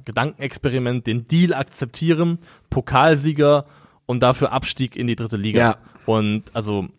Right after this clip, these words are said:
Speaker 1: wer den ersten Abstieg in die dritte Liga mitgemacht hat, weiß, was für eine absolute Scheiße das ist, weiß, wie schwer das ist und sein kann, aus dieser Liga wieder rauszukommen. Also achtzehnhundertsechzig unter anderem singt, glaub ich, ein Lied davon.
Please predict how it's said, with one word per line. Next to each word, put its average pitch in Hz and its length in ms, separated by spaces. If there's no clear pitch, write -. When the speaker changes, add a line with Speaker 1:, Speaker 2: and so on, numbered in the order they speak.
Speaker 1:
wer 117 160
den 117 100
ersten 139 300
Abstieg 135 380
in 131 40
die 123 60
dritte 120 200
Liga 123 140
mitgemacht 131 360
hat, 123 140
weiß, 117 360
was 101 160
für 113 80
eine 110 160
absolute 117 380
Scheiße 135 340
das 131 180
ist, 131 240
weiß, 120 480
wie 113 240
schwer 135 380
das 127 260
ist - 360
und 123 140
sein 127 260
kann, 135 240
aus 113 260
dieser 139 240
Liga 123 280
wieder 113 160
rauszukommen. 127 520
Also 104 200
achtzehnhundertsechzig 113 600
unter 113 200
anderem 110 260
singt, 113 180
glaub 98 140
ich, 107 100
ein 104 60
Lied 135 160
davon. 120 300